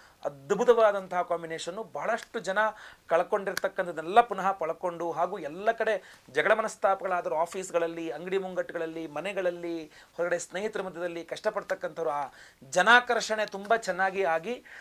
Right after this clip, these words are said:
ಅದರ ಲಾಭವನ್ನು ಬಹಳಷ್ಟು ಜನ ಪಡ್ಕೊಂಡಿದ್ದಾರೆ. So ಅದಕ್ಕೋಸ್ಕರ ಈಗ ಮತ್ತೆ ಪುನಃ ಮಾಡ್ತಾ ಇರ್ತಕ್ಕಂಥದ್ದು. So ಅದು ಎರಡಾಯ್ತು. ಇನ್ನು ಮೂರನೇ ಇರ್ತಕ್ಕಂಥ ದ್ರವ್ಯ ಯಾವುದಪ್ಪ ಅಂದ್ರೆ, ಒಂದು ಪಾದರಸ.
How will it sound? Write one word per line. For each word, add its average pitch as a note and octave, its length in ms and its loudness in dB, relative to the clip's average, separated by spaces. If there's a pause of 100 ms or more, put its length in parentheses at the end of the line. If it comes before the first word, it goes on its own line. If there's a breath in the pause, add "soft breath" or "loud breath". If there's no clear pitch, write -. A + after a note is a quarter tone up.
(140 loud breath)
ಅದರ E3+ 200 6 (300)
ಲಾಭವನ್ನು C#4+ 560 10
ಬಹಳಷ್ಟು G3+ 340 0
ಜನ F3 140 0
ಪಡ್ಕೊಂಡಿದ್ದಾರೆ. D3 720 -6 (440 loud breath)
So C#3+ 80 2
ಅದಕ್ಕೋಸ್ಕರ G3+ 500 2
ಈಗ F#3+ 200 0
ಮತ್ತೆ E3 180 -2
ಪುನಃ D#3+ 260 -2
ಮಾಡ್ತಾ D3 320 -4
ಇರ್ತಕ್ಕಂಥದ್ದು. C3 760 -10 (320 soft breath)
So E3 60 -4
ಅದು D#3+ 180 0
ಎರಡಾಯ್ತು. D3 400 0
ಇನ್ನು C#3 280 -16
ಮೂರನೇ C#4+ 440 8
ಇರ್ತಕ್ಕಂಥ G3+ 560 -2
ದ್ರವ್ಯ D#3+ 320 -2
ಯಾವುದಪ್ಪ C#3+ 340 -4
ಅಂದ್ರೆ, G3+ 160 -12
ಒಂದು - 180 -20
ಪಾದರಸ. G3 380 -4